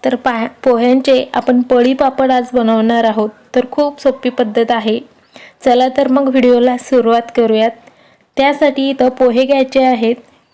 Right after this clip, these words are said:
तर तुम्ही पोहे आहे तो कोणताही घेऊ शकता, पातळ किंवा जाड. शक्यतो आपण जे कांदा पोहे करतो ते पोहेसुद्धा तुम्ही इथं घेऊ शकता. त-, आणि तुम्हाला जेवढ्या प्रमाणात इथं करायचं आहे तेवढं तुम्ही इथं घेऊ शकता.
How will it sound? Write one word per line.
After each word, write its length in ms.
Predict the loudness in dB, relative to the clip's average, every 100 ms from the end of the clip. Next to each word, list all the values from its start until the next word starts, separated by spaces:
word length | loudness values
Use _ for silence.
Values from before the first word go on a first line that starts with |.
| _ _ 0
तर 180 | 0 0
तुम्ही 180 | -2 -2
पोहे 360 | 0 0 2 2
आहे 140 | 0 0 -2
तो 60 |
कोणताही 540 | 0 0 0 0 2 2
घेऊ 240 | 2 0 0
शकता, 420 | -2 -4 -4 -4
पातळ 460 | -2 -6 -4 -2 -2
किंवा 260 | -2 -2
जाड. 240 | 0 -2 -2 -10 -20 -20
शक्यतो 500 | -6 -6 0 0 2
आपण 400 | 2 2 0 2
जे 120 | 2
कांदा 360 | 0 0 0 2
पोहे 260 | 2 2 2
करतो 400 | 0 0 0 -2 0
ते 140 | 2 2
पोहेसुद्धा 580 | 2 2 2 -2 -2
तुम्ही 240 | -2 -2 -2
इथं 240 | 0 -2
घेऊ 280 | 2 2 2
शकता. 400 | 0 -4 -2 -4 -4 -12 _ _ _ _ _ _ _ _ _ _ -20 -20 -20 _ -4
त-, 40 |
आणि 300 | 0 2 2 0
तुम्हाला 400 | 2 4 4 2 2
जेवढ्या 360 | 2 2 2
प्रमाणात 480 | 2 0 2 0 0
इथं 180 | -2 -2
करायचं 520 | 0 2 2 2 2
आहे 280 | 2 0 -2 0
तेवढं 260 | 2 2 0
तुम्ही 220 | 0 0
इथं 280 | 2 0 -2
घेऊ 280 | -2 -2 -2
शकता. 480 | -6 -8 -6 -6